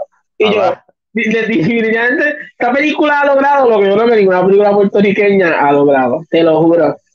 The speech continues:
Speaker 1: Y eso se
Speaker 2: Sí.
Speaker 1: siente que it's fun,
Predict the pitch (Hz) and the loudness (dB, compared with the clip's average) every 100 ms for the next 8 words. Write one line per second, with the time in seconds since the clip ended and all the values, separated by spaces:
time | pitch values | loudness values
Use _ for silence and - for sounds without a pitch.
0 | _ _ 185 214 262 302 277 240 233 - | _ _ 0 2 2 2 0 0 -4 -8
1 | _ - 453 202 - 160 - 277 349 - | _ -6 -4 -4 -6 -8 -4 -2 -2 -4
2 | - 330 294 240 226 | -2 0 0 0 0